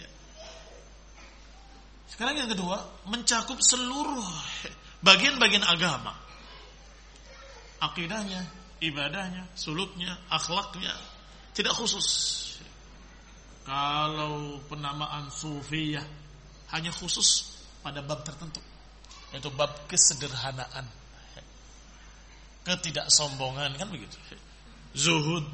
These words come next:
Sedangkan bab lain tidak terkena dalam nama itu.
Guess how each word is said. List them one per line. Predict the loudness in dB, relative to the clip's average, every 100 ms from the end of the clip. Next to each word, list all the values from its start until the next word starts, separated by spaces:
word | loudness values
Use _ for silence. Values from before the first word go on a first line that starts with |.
| -12 0 0 0 -10 -16 -20 -4
Sedangkan | 2 4 6 6
bab | 6
lain | 6 2 0 -10 -18 -20 -20 -20 -20 -18 -18 -18 -18 -16 -14 -12 -2
tidak | 2 2
terkena | 0 -2 0
dalam | 0 2
nama | 0
itu. | 0 -4